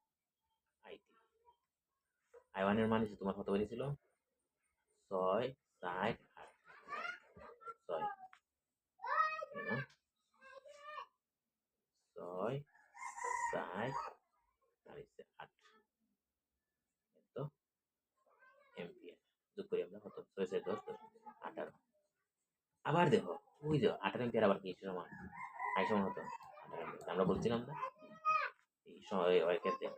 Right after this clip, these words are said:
এই সময়টা সমান্তরালের ক্ষেত্রে সবগুলা কারেন্ট, প্রথমে প্রত্যেক বিন্দুতে কি পরিমাণ কারেন্ট যায়, এগুলো যদি আমরা যোগ করি, যোগ করলে মূলটা সমান হবে। মূলটা কত ছিল? I না? এই তো, I সমান সমান আমরা কি পাইছি? আই ওয়ান প্লাস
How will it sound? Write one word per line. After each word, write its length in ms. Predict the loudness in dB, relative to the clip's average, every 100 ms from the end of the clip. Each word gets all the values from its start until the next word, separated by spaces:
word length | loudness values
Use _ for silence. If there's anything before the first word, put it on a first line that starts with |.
| -10 -6 -6 -8 _ -18
এই 80 |
সময়টা 500 | -18 -8 0 0 0 -6 _ _ _ -20 -20 -20 -20 -4
সমান্তরালের 460 | 2 4 6 6 6
ক্ষেত্রে 340 | 4 6 4 4 0 -2 -2 _ _ -20 -18 0 6
সবগুলা 640 | 6 8 8 8 8 4 -10 _ _ _
কারেন্ট, 280 | 2 4 2 -2 -6
প্রথমে 220 | -2 2
প্রত্যেক 300 | 2 4 4
বিন্দুতে 280 | 4 4 4
কি 140 | 4
পরিমাণ 220 | 6 6 6
কারেন্ট 240 | 6 4
যায়, 120 | 0
এগুলো 200 | 4 6
যদি 120 | 8 8
আমরা 140 | 8
যোগ 160 | 4 0
করি, 160 | -2 -4 -6 _ _ _ _ -8
যোগ 100 | -2
করলে 300 | 4 4 4 0 -14 2
মূলটা 320 | 6 8 6
সমান 220 | 4 4
হবে। 180 | 2 0 -2
মূলটা 180 | -2 0
কত 160 | 0 0
ছিল? 140 | 0
I 140 | 0
না? 200 | 2 2 0 _ -10
এই 100 | -8
তো, 80 | -8 _ _ _ -20 -4
I 100 | -4
সমান 220 | -2 -4
সমান 180 | -2 -2
আমরা 140 | -2 2
কি 60 |
পাইছি? 260 | 2 2 -4 _ -14 -14 -12
আই 140 | -6 -2
ওয়ান 140 | -2
প্লাস 240 | -2 -4